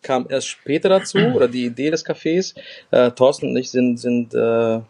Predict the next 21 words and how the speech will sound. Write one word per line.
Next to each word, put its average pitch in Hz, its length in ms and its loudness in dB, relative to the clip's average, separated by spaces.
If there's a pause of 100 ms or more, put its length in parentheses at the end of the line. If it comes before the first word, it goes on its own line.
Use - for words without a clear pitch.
ja, 113 200 2
Kaffee-Junkies 135 840 -2
und 117 340 -4
wir 117 100 -6
sind 117 160 0
in 120 80 4
der 117 120 2
Kaffeeszene 123 600 -2
in 113 60 -4
Hamburg, 127 360 2 (420)
äh, 123 260 2
sehr 120 160 4
viel 120 140 -4
unterwegs 131 540 2
und 120 160 -4
haben 113 160 -4
sehr 113 160 0
viele, 110 520 -2
äh, 107 60 -18
Freunde, 147 340 0
die, 123 160 -6